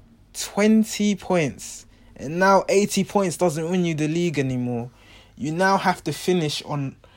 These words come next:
you actually have to finish on a hundred. At least a hundred. There's thirty-eight games in the season. The most points you can accumulate is hundred and twenty-four.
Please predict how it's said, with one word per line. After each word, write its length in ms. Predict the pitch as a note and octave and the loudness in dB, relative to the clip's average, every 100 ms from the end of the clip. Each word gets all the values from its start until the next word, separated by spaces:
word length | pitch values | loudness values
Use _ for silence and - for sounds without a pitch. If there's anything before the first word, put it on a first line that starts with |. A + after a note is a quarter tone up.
| - _ _ _ | -20 _ _ _
you 180 | D#3+ F3+ | -6 -2
actually 360 | - - - F3+ | 0 0 2 0
have 120 | - | 0
to 80 | D3+ | -4
finish 380 | - E3 C#3+ | -2 -2 -2
on 160 | B2+ C#3 | -2 -2
a 100 | B2 | -4
hundred. 800 | - - D#3+ D3+ B2+ A#2+ A2 - _ _ _ _ _ | -4 -2 -2 -2 -4 -8 -10 -16 _ _ _ _ _
At 200 | C#3+ - | -6 -2
least 280 | E3+ F3+ - | -2 -2 -2
a 60 | C3 | -6
hundred. 760 | - D#3 E3 C#3 A#2 A#2 A2+ - - _ | -4 -2 -2 -4 -6 -10 -12 -20 -20 _
There's 160 | - C3+ | -10 -4
thirty-eight 480 | G3+ G3+ G3+ E3 A2 | 2 2 4 0 0
games 320 | E3 E3 C#3+ | 0 0 0
in 80 | C#3+ | -2
the 80 | C3+ | -2
season. 420 | C#3+ C#3+ B2 B2+ | -2 -4 -4 -4
The 80 | C#3 | -4
most 260 | D3+ - | -4 -6
points 380 | - D#3 C#3+ - | -6 -6 -4 -8
you 100 | C#3 | -10
can 180 | C3 C3+ | -8 -8
accumulate 600 | C3 - C#3 C3 C3 B2+ | -8 -6 -6 -4 -6 -8
is 120 | - | -10
hundred 320 | - C#3 B2+ | -8 -8 -6
and 120 | B2 B2 | -6 -8
twenty-four. 760 | C3+ B2+ A#2+ - C3+ A#2+ A#2+ | -8 -8 -10 -10 -6 -6 -8